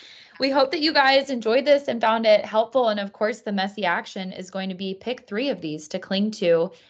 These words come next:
and to incorporate into your routines when you feel like you need to, you've processed your emotions or you've decided, "I'm gonna process them at a different time," and you're, you're trying to elevate that mood.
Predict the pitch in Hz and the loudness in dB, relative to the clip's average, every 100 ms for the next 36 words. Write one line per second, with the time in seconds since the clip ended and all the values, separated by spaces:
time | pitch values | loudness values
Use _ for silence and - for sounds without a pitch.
0 | - 196 190 185 185 202 180 - 196 196 | -6 0 0 0 -4 -4 -4 2 2 4
1 | 190 190 185 190 - 196 180 175 175 - | 2 2 -2 -6 -6 -6 -4 -4 -8 -6
2 | 208 247 226 214 - 185 185 180 185 180 | -2 0 0 -2 -6 -6 -4 -2 -2 -4
3 | 180 185 180 180 185 180 175 175 170 170 | -4 0 2 0 -2 -4 -4 -2 -2 -2
4 | 165 - - 175 165 165 165 - - 175 | -6 -12 -4 0 2 0 -2 -10 -8 -8
5 | 170 170 170 - 185 - 185 180 175 175 | -4 0 0 0 -2 -2 -6 -2 -2 -2
6 | 226 226 - 214 208 202 196 190 - 170 | -4 -4 0 0 2 0 -2 -4 0 2
7 | 175 170 170 165 165 156 175 165 - 170 | 2 0 -4 -8 -6 -6 -6 -10 -8 -10
8 | 165 160 160 - - - 151 151 190 254 | -10 -10 -12 -14 -16 -8 -4 -2 -2 -4
9 | 262 - 175 165 160 160 - - 175 175 | -6 -6 -2 -2 -2 -6 -10 -16 -8 -8
10 | 175 170 165 170 165 156 156 165 - 180 | -6 -8 -6 -6 -2 0 0 0 0 -2
11 | 208 285 - | -2 -4 -6